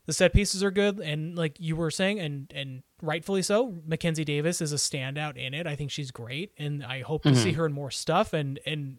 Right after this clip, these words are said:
Speaker 1: for her own career, I'm sad that she doesn't have, like, a, a reliable vehicle that she can kinda make a lot of money from. In the, in the
Speaker 2: But at
Speaker 1: Terminator
Speaker 2: least
Speaker 1: franchise.
Speaker 2: she, at least she was able to,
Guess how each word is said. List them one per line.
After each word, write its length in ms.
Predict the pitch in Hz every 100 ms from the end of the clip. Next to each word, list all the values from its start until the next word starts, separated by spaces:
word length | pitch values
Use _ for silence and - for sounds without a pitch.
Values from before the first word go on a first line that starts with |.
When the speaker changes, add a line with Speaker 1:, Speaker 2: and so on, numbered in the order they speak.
| _
Speaker 1:
for 200 | - 175
her 160 | 165 180
own 260 | 170 185
career, 560 | 180 - 151 185 247 208
I'm 280 | 160 160 151
sad 300 | - 170 165
that 100 | 165
she 100 | 190
doesn't 220 | 170 160
have, 320 | 127 156 156
like, 180 | 147 147
a, 480 | 135 139 135 131 117 _ _ _ _ _ -
a 80 | 185
reliable 560 | 170 160 175 180 170
vehicle 480 | 147 160 185 185 165
that 160 | 147 147
she 180 | - 156
can 180 | 160
kinda 360 | 143 151 143 131 123
make 240 | 151 147
a 40 | 143
lot 180 | 131 123
of 80 |
money 260 | 117 185 247
from. 460 | - 131 110 139 165 _ _ _ -
In 220 | 147 143
the, 60 | 139
in 60 |
the 120 | -
Speaker 2:
But 100 | 202 -
at 20 |
Speaker 1:
Terminator 220 | 226 214
Speaker 2:
least 220 | 208 262 254
Speaker 1:
franchise. 120 | 240
Speaker 2:
she, 460 | 196 196 190 175 -
at 100 | 180
least 200 | 196 233
she 80 | 220
was 180 | 202 180
able 160 | 175
to, 120 | 160